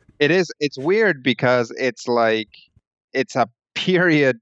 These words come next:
Speaker 2: piece, quote unquote,
Speaker 1: Mm-hmm,
Speaker 2: 'cause it's,
Speaker 1: mm-hmm.
Speaker 2: you know, it's like, uh, a, a terrible, like, medieval nonsense, uh, uh, setup. But also they're using these film techniques from basically Trainspotting, right? It's
Speaker 1: Mm-hmm.
Speaker 2: like,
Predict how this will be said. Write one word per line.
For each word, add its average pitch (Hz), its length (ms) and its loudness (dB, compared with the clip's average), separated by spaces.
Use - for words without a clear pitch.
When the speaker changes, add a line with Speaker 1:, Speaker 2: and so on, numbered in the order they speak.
Speaker 2:
piece, 120 280 -4
quote 135 280 0
unquote, 107 380 2
Speaker 1:
Mm-hmm, 98 80 -4
Speaker 2:
'cause 104 120 -10
it's, 107 200 0
Speaker 1:
mm-hmm. 101 200 0
Speaker 2:
you 98 80 -10
know, 92 80 -2
it's - 180 -2
like, 113 200 2
uh, 113 220 2
a, 101 640 2
a 95 60 -4
terrible, 101 800 2
like, 101 240 0
medieval 104 840 2
nonsense, 104 920 0
uh, 98 460 2
uh, 73 240 0
setup. 104 460 0
But 120 300 2
also 135 440 2
they're 120 160 4
using 117 480 0
these 110 260 -2
film 160 340 0
techniques 101 840 -2
from 131 560 0
basically 151 480 2
Trainspotting, 107 840 -2
right? 101 320 0
It's 117 260 2
Speaker 1:
Mm-hmm. 110 80 2
Speaker 2:
like, 101 520 0